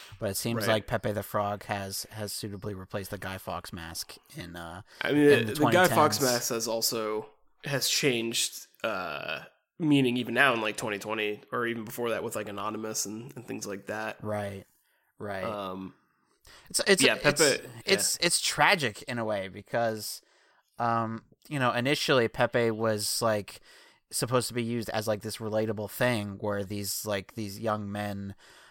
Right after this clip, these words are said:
Speaker 1: who were on the internet and, like, felt lonely, um, used Pepe as, as a way to, like,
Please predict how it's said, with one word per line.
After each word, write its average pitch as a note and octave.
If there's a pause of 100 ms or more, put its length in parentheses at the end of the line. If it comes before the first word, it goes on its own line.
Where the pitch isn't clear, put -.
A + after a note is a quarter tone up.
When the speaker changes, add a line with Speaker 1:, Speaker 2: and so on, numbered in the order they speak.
(280)
Speaker 1:
who B2+
were A#2
on G#2+
the G#2+
internet G#2+
and, G#2+
like, G2+
felt G#2+
lonely, G#2 (440)
um, G2+ (440)
used A#2
Pepe G#2+
as, G#2
as G#2+
a A2
way G#2
to, A2+
like, G2+